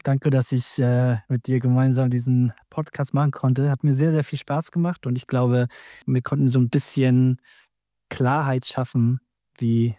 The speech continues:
wie ich das Thema I-T-Sicherheit sehe und wie das auch in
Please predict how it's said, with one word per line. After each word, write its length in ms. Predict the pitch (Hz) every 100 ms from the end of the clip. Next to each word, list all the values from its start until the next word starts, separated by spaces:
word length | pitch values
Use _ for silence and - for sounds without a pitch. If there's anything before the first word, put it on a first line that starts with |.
| -
wie 200 | 123 170
ich 120 | -
das 180 | 160 -
Thema 340 | 160 160 139
I-T-Sicherheit 680 | 143 - 147 147 147 135 135
sehe 480 | 117 135 151 151 147
und 300 | 120 123 123
wie 100 | 123
das 180 | 123 113
auch 300 | 117 117 -
in 540 | 123 120 120 127 120